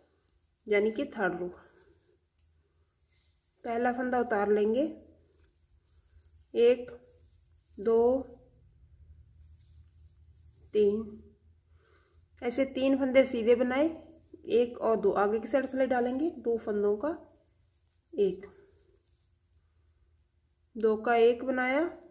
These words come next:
फिर से जाली बनाएंगे, तीन फंदे सीधे, एक, दो, तीन,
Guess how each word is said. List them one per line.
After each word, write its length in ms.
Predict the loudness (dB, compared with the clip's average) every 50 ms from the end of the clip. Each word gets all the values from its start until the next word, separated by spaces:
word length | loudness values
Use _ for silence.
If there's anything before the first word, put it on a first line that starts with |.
| _ _ -18
फिर 100 | -16 -12
से 160 | -8 -6 -4
जाली 300 | 0 2 4 4 4 4
बनाएंगे, 540 | 2 2 0 0 -2 -2 -2 -2 0 0 -2 -2 -4 -8 -18 -20 -20 _ _ _ _ _ _ _ _ _ _ _ _ _ _ _ _ _ _ _ -4
तीन 240 | 0 0 0 0 0
फंदे 280 | -2 0 2 2 2 0
सीधे, 340 | 0 0 0 2 2 4 2
एक, 480 | 2 4 6 6 6 6 4 0 -8 -16 -18 -20 _ _ _ _ _ _ _ _ _ _ _ _ _ _ _ _ _ _ _ _ _ _ _ _ _ _ _ _ _ _ _ _ _ -4
दो, 420 | 2 4 6 6 6 6 4 2 0 -4 -12 -20 -20 _ _ _ _ _ _ _ _ _ _ _ _ _ _ _ _ _ _
तीन, 260 | -2 0 2 2 0